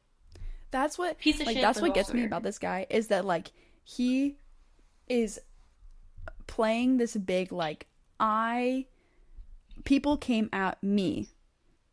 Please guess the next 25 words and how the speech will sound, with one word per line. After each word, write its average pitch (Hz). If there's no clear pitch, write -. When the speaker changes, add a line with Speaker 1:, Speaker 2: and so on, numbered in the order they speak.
Speaker 1:
Bitch, 349
you 403
<laughs> -
came 370
into 349
their 381
house. 381
<laughs> -
What 320
Speaker 2:
With -
a 381
Speaker 1:
the 415
Speaker 2:
fucking 415
Speaker 1:
fuck 349
are 381
you 440
Speaker 2:
gun. 262
Speaker 1:
talking 415
about? 269
You 311
Speaker 2:
Also, 440
what 403
Speaker 1:
started 403
Speaker 2:
would, -
Speaker 1:
shooting. 330